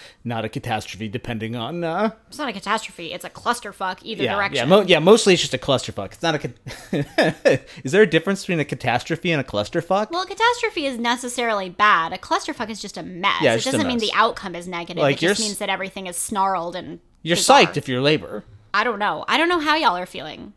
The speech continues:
Speaker 1: Uh, we have a few British listeners.
Speaker 2: I know. How are you feeling?
Speaker 1: <laughs>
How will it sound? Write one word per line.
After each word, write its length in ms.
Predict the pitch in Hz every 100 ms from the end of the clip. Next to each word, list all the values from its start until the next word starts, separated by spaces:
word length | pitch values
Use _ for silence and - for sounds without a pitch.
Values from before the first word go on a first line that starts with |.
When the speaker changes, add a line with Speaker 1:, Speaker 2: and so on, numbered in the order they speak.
| -
Speaker 1:
Uh, 180 | 120 117
we 60 | 214
have 100 | 311
a 40 |
few 160 | 320 151
British 280 | 104 90 -
listeners. 500 | 87 - 156 170 -
Speaker 2:
I 60 | 185
know. 260 | 262 - - _
How 120 | - 196
are 80 |
you 140 | 190 190
feeling? 460 | - 220 156 190 - -
Speaker 1:
<laughs> 240 | 247 -